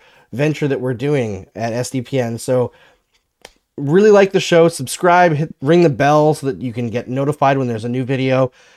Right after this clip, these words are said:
And also, uh, click that share button underneath the YouTube video there and share on your favorite social media, your social media of choice.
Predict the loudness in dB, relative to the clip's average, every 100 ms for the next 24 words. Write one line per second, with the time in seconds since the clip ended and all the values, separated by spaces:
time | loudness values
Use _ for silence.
0 | _ -10 -6 -4 -4 -2 0 0 0 -2
1 | -4 -12 _ -16 -6 -6 -6 -6 -4 -2
2 | -4 -8 -14 -16 _ -10 -6 -6 -8 -10
3 | -10 -10 -8 -8 -8 -12 -10 -6 -6 -6
4 | -6 -6 -8 -10 -12 -12 -12 -8 -4 -4
5 | -4 -4 -6 -6 -8 -6 -6 -6 -6 -8
6 | -10 _ _ -18 -10 -8 -6 -6 -6 -6
7 | -2 -2 -4